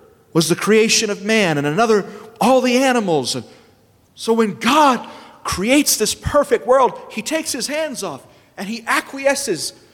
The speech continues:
to its own self-perpetuation.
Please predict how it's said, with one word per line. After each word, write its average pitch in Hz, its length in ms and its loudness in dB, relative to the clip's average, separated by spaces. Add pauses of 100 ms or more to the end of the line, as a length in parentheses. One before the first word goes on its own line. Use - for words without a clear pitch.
(160)
to 254 140 -2
its 226 280 0
own 277 340 2
self-perpetuation. 233 1400 -2